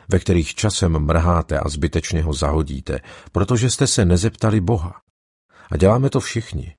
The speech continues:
nedáváme pozor. Prostě tím chci vyjádřit,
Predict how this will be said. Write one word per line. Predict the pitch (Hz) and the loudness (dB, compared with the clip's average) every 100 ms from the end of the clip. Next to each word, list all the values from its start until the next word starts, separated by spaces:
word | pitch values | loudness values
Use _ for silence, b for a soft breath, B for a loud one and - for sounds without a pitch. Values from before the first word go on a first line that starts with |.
| - | -4
nedáváme | 95 110 139 123 123 120 | 0 2 0 0 0 -2
pozor. | - 123 95 62 - _ _ _ _ _ _ _ B B B | -4 -4 -6 -10 -16 _ _ _ _ _ _ _ B B B
Prostě | 143 165 - | 0 2 2
tím | 101 135 | 0 0
chci | 139 - | 0 0
vyjádřit, | 82 92 104 95 90 71 | 2 2 2 0 -2 -4